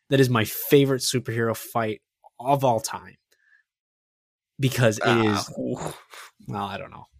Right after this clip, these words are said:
Speaker 1: I was,
Speaker 2: Yeah,
Speaker 1: I was
Speaker 2: that's,
Speaker 1: off.
Speaker 2: you, I'm gonna stop
Speaker 1: That
Speaker 2: you
Speaker 1: was
Speaker 2: in
Speaker 1: a,
Speaker 2: your
Speaker 1: that was a,
Speaker 2: tracks there.
Speaker 1: that was a Stephen A take. Um,
Speaker 2: Yeah.
Speaker 1: <laughs> they signed Lamar Odom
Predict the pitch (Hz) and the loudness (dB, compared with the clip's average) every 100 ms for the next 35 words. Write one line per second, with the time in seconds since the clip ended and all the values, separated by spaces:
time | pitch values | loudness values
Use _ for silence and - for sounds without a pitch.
0 | - 113 104 104 131 117 113 104 - 131 | -10 -4 -2 0 0 -2 -2 -4 -4 2
1 | 120 110 143 151 131 - 139 135 117 - | 2 2 0 0 -2 0 2 2 0 0
2 | - 117 120 139 131 127 - - 139 143 | 0 2 0 0 0 -2 -4 0 2 4
3 | 135 - 85 127 127 - 135 110 101 101 | 2 2 2 0 2 0 0 -2 -6 -10
4 | 101 98 - - - - 135 120 113 120 | -10 -12 -14 -20 -14 -4 -2 0 -4 -8
5 | - - - - - - _ _ _ _ | -8 -6 -8 -10 -14 -20 _ _ _ _
6 | _ _ _ - _ _ _ - - - | _ _ _ -20 _ _ _ -20 -20 -20
7 | - - - - - - 190 226 - 254 | -20 -20 -18 -18 -18 -2 2 4 6 4
8 | 233 233 202 190 196 220 254 277 294 285 | 4 0 0 0 0 2 4 6 6 6
9 | 262 220 311 302 190 147 | 4 6 8 8 4 0